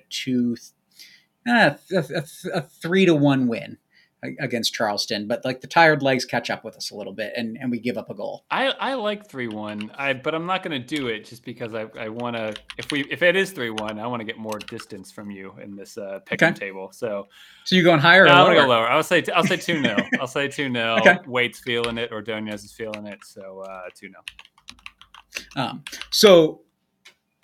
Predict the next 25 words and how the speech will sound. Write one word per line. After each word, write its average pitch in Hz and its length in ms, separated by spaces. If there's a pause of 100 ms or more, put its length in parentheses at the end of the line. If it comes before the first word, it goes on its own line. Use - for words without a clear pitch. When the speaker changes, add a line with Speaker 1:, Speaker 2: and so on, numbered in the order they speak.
(120)
Speaker 1:
okay, 165 260
so - 120
I'm 170 80
gonna 196 100
throw 170 140
you 147 120
a 135 40
complete 147 400
curveball. 147 400 (400)
Speaker 2:
Okay. 113 420
Speaker 1:
Um, - 380 (480)
so 143 920 (140)
after 160 340
the 160 60
Charleston 139 540
game, 98 300
Speaker 2:
Yeah. 95 180 (1040)
Speaker 1:
Jamali 139 380
Waite 123 460 (1200)
leaves 131 400
with 123 100
the - 60
Jamaican 123 340
national 113 340
team. - 280